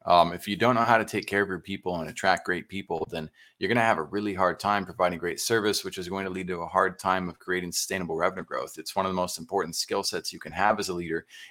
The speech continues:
is how do I attract great people and how do I retain great people? And so preluding a little bit, giving Neil the time to, uh, warm up. By the way,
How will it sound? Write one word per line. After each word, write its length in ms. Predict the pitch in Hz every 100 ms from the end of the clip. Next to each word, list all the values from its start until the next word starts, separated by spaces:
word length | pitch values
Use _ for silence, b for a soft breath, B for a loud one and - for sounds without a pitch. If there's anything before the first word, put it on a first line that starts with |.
| -
is 120 | -
how 100 | 107
do 120 | 117
I 60 | 85
attract 420 | - 113 113 123
great 240 | 131 113
people 400 | 131 123 135 135 b b
and 100 | 92
how 60 | 110
do 80 |
I 100 | 123
retain 540 | 98 80 - - 104 95
great 240 | 82 73
people? 380 | - 71 69 - -
And 240 | 90 87
so 280 | - 92 87 B B -
preluding 480 | 160 151 151 143 123
a 60 |
little 200 | 113 107
bit, 320 | 101 104 101
giving 300 | 101 107 107
Neil 180 | 104 104
the 120 | 98
time 340 | 98 104 98 95
to, 220 | - 95
uh, 120 | 92 90
warm 260 | 95 95
up. 280 | 90 87 -
By 160 | 113 127
the 100 | 117
way, 320 | 98 92